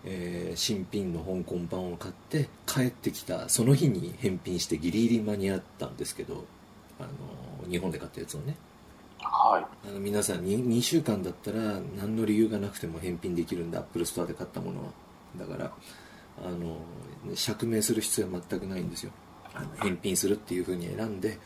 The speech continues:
Speaker 1: あの、ただ送りつけるだけで、返品処理完-、完了しますか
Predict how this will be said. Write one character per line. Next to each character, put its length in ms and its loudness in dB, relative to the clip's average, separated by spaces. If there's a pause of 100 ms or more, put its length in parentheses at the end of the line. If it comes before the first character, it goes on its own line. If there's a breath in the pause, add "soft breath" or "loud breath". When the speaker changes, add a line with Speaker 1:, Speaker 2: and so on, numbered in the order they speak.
(540 soft breath)
Speaker 1:
あ 140 -6
の、 240 -6
た 140 0
だ 80 -4
送 160 -6
り 100 0
つ 80 2
け 100 2
る 80 2
だ 120 -4
け 100 -4
で、 160 -6 (420)
返 200 -6
品 120 -4
処 140 -2
理 120 -4
完-、 340 -8
完 180 -4
了 320 -2
し 140 -8
ま 100 -4
す 80 2
か 100 -14